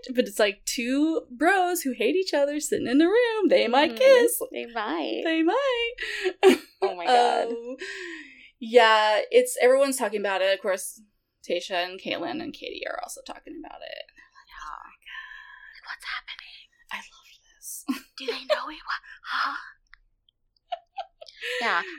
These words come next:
Speaker 2: I'm not sure that I like it being, I don't like that it was teased last week and then we didn't get any information and now it's just, like, over.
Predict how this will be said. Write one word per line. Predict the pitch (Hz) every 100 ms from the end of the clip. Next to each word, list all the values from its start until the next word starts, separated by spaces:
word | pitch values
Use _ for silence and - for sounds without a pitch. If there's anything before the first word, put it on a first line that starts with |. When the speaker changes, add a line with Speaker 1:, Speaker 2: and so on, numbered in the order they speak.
| 262
Speaker 2:
I'm | 277
not | 494 571
sure | - 392 392
that | 339 330
I | 302
like | 233 220 214 - -
it | - 185 _
being, | 180 170 170 165 160 156 151 - _ _ _ _ _ _ _ _ _ _ -
I | 226
don't | 302 269
like | 262 254
that | - 220
it | 143 196
was | 190 -
teased | - 196 165 -
last | 160 156 -
week | 156 143 -
and | 147
then | 143
we | 151
didn't | 147 147
get |
any | 147 139
information | 160 143 143 - 127 131
and | 117 147
now | 143 139
it's | -
just, | - -
like, | 131 123 - _ _ _
over. | - 135 98 - -